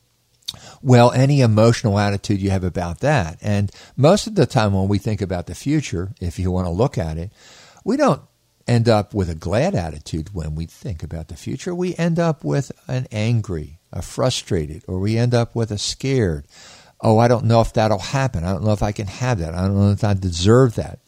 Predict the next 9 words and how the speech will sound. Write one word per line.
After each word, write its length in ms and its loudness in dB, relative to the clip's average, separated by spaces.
These 200 -12
are 40 -8
thoughts 380 -2
we're 100 -4
having 360 -6
around 340 -6
some 300 -2
future 420 -4
speculation. 800 -8